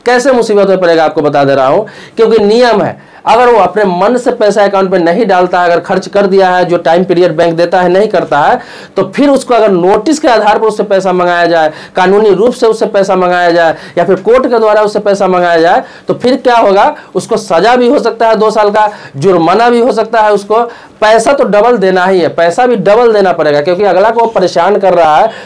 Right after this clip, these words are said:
कभी-कभी तो किसी मामले में होता है कि उसको सजा और जुर्माना दोनों हो सकता है। तो दोस्तों, मैंने पूरा process आपको बता दिया। यूपीआई से हो,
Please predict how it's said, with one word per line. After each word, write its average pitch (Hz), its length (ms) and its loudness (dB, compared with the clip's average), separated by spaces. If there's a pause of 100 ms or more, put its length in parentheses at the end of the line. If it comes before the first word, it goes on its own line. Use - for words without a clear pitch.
कभी-कभी 226 420 2
तो 247 140 0
किसी 240 240 -4
मामले 208 340 0
में 214 120 2
होता 196 300 0
है 208 160 2
कि 220 80 -4
उसको 185 200 -4
सजा 196 340 0
और 208 100 2
जुर्माना 185 380 0
दोनों 220 400 0
हो 196 100 0
सकता 143 340 -2
है। - 100 -6 (200)
तो 226 80 0
दोस्तों, 240 280 2
मैंने 254 160 2
पूरा 233 260 -2
process 233 400 0
आपको 196 220 0
बता 170 220 0
दिया। 139 180 0
यूपीआई 208 640 0
से 214 140 -2
हो, 254 240 0